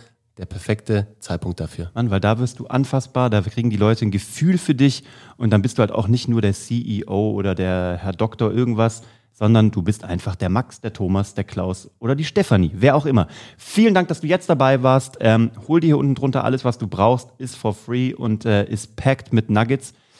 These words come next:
Speaker 2: Und wenn du mehr wissen willst, du weißt, wir sind immer bereit für ein Erstgespräch und wir können gucken, ob es Sinn macht, dass wir zusammenarbeiten oder ob wir dich in die Ausbildung aufnehmen. Jetzt schon mal danke, dass du dabei warst und, äh, wir sind raus, wünschen dir viel Erfolg bei der Anwendung vom LinkedIn-Training.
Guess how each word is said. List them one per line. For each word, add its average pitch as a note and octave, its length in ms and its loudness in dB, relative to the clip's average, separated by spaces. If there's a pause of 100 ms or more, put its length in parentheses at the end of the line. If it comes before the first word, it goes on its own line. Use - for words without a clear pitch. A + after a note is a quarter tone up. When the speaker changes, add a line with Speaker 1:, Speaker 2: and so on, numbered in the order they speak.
(240)
Speaker 2:
Und A#2+ 300 2
wenn A#2 120 2
du A#2 60 4
mehr A#2+ 180 4
wissen B2 180 -4
willst, A#2+ 180 0
du G#2 60 -6
weißt, B2 400 2
wir A2+ 140 -2
sind A2+ 100 -4
immer A#2 240 4
bereit G#2 480 -2
für - 340 -2
ein A#2+ 160 0
Erstgespräch A2+ 800 -4
und G#2 160 -4
wir G#2 60 -4
können G#2 240 0
gucken, A2 260 -2
ob - 160 -8
es - 60 -18
Sinn A2+ 180 4
macht, G#2 200 -2 (100)
dass B2+ 160 -8
wir C3 100 -4
zusammenarbeiten G2+ 840 0
oder G2+ 200 -2
ob - 100 -6
wir G#2 60 -2
dich G2 140 -2
in G2+ 60 -2
die G2 80 -2
Ausbildung A2 440 0
aufnehmen. F#2+ 420 2 (540)
Jetzt - 280 0
schon D#3 100 2
mal D3 80 4
danke, B2+ 220 2
dass B2 140 0
du - 60 -10
dabei G2+ 360 2
warst G2 300 0
und, G#2 280 0
äh, F2+ 220 4
wir D3 120 2
sind E3 140 -4
raus, G#2 380 0
wünschen B2+ 260 0
dir A#2+ 80 4
viel D#3+ 220 -2
Erfolg C3+ 260 2
bei B2+ 60 0
der A2 120 4
Anwendung B2 560 2
vom A#2 300 0
LinkedIn-Training. C3 920 2